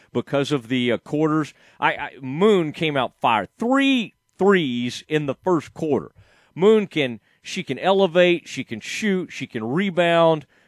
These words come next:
she can block shots. Steven, she had two block shots. She led the team in block shots.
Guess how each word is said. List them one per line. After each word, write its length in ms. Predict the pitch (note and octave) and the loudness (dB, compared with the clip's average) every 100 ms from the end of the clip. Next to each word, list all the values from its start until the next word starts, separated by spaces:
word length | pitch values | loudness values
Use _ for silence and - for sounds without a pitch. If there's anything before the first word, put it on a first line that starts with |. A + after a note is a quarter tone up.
| - | -10
she 160 | F#3 | -8
can 180 | - A#2+ | -6 -4
block 320 | B2+ D3+ C3+ | -2 -2 -2
shots. 420 | - F3+ F3+ F3 | -2 2 2 2
Steven, 280 | - A#3+ C#3 | 0 -4 -4
she 100 | - | -2
had 160 | G3 - | -4 -2
two 140 | G#3+ | -2
block 240 | D#3+ C#3 - | 0 0 0
shots. 280 | F3+ G#2 | 0 0
She 120 | - D#3 | -4 -2
led 180 | F#3 | -2
the 60 | C3+ | -2
team 240 | - F3+ | -6 -4
in 100 | C3+ | -4
block 240 | A#2+ B2+ - | -2 -4 -2
shots. 340 | D#3+ F#2+ - | -2 -2 -6